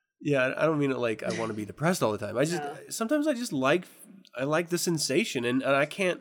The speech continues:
Speaker 1: you know, obviously when you're in control of it. I, I don't, when you listen to too much of,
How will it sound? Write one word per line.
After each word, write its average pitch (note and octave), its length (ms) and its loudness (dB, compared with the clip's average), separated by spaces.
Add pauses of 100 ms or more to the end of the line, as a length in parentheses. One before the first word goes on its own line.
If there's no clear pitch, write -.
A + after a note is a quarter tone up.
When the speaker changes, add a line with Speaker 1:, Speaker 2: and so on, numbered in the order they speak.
(160)
Speaker 1:
you D3 100 -4
know, G#2+ 240 -4
obviously A#2 300 -6
when G#2 120 -8
you're G#2+ 100 -8
in G2 60 -18
control C#3 260 -6
of G#2+ 60 -10
it. A2 100 -16 (320)
I, D3+ 140 2 (200)
I E3+ 100 0
don't, A3+ 200 0 (920)
when E3 260 4
you D#3+ 100 6
listen A3 300 2
to G3+ 80 4
too G3 280 -2
much F#3+ 360 0
of, C3+ 400 -2